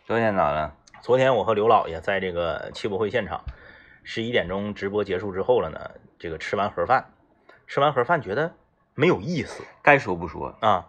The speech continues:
Speaker 1: 那盒饭挺好。
Speaker 2: 那盒饭挺好，
Speaker 1: 整挺好。
Speaker 2: <laughs> 挺好吃。
Speaker 1: 嗯。
Speaker 2: 盒-，吃完盒饭之后吧，我俩觉得没有意思，
Speaker 1: 嗯。
Speaker 2: 因为离下一场直播开始还有两个半小时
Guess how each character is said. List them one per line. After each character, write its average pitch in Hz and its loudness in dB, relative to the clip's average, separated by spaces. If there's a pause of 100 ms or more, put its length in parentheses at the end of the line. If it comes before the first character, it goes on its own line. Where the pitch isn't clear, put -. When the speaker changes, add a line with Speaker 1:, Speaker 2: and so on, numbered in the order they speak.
Speaker 1:
那 123 0
盒 - -2
饭 95 0
挺 92 -12
好。 87 -2
Speaker 2:
那 165 4
盒 147 4
饭 156 6
挺 113 -8
好， - -8
Speaker 1:
整 110 -2
挺 120 -2
好。 110 2
Speaker 2:
<laughs> 127 4
挺 - -2
好 147 2
吃。 - -4
Speaker 1:
嗯。 120 -4 (260)
Speaker 2:
盒-， - 6
吃 - 2
完 202 8
盒 165 2
饭 190 8
之 160 4
后 190 4
吧， 110 6
我 123 6
俩 147 8
觉 110 -6
得 139 0
没 156 0
有 143 2
意 156 -2
思， 87 -4
Speaker 1:
嗯。 - -2
Speaker 2:
因 135 2
为 156 6
离 135 -6
下 170 6
一 139 2
场 101 -4
直 107 -6
播 127 2
开 139 6
始 98 0
还 113 0
有 127 6
两 101 0
个 107 -4
半 151 6
小 80 -6
时 - -16